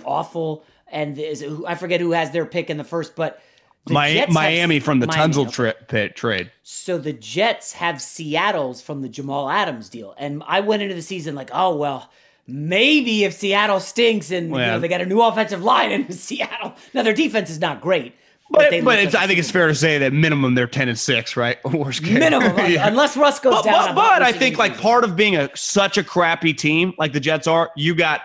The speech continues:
Speaker 2: four first rounders now the next two years, right? That's not,
Speaker 1: Yeah.
Speaker 2: y-, you got picks, you
Speaker 1: There
Speaker 2: got,
Speaker 1: is some hope.
Speaker 2: you got ammo, and even, like, let's say you improve next year,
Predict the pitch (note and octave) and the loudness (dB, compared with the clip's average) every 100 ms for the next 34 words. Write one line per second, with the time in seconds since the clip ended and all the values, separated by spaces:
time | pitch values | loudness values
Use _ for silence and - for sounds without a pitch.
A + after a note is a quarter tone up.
0 | - - - F3 E3+ E3 E3 - C#3 A2+ | -12 -4 2 4 4 0 -4 -2 -4 -4
1 | G#2 G#2+ A2 G#2 G2+ - A2 G2 F#2 F#2 | -8 -8 -10 -10 -14 -14 -14 -12 -14 -14
2 | G2+ G2+ - _ _ _ C#3 F3 D#3 D3+ | -10 -10 -12 _ _ _ -4 0 0 -2
3 | G3+ D#3+ C#3 C#3 D#3+ E3 D#3 D#3 - - | -4 -8 -10 -2 0 0 0 0 0 -8
4 | - _ _ C3 C#3 D#3 D3+ D3+ B2+ B2 | -14 _ _ -4 0 -2 -2 -8 -10 -10
5 | D3+ D3 D#3+ D#3+ D#3 D3+ D3+ C#3+ C3 B2+ | -6 -2 0 0 0 -2 0 2 2 2
6 | - F#3+ A3+ B3 A#3+ G3+ E3+ E3+ E3+ - | 0 0 2 2 2 2 2 0 0 2
7 | D#3+ D#3 - D3 D3 B2+ D#3+ E3 C#3 D3 | 2 2 0 -2 0 0 0 0 0 -4
8 | D3 - D#3+ E3 | -4 -4 0 0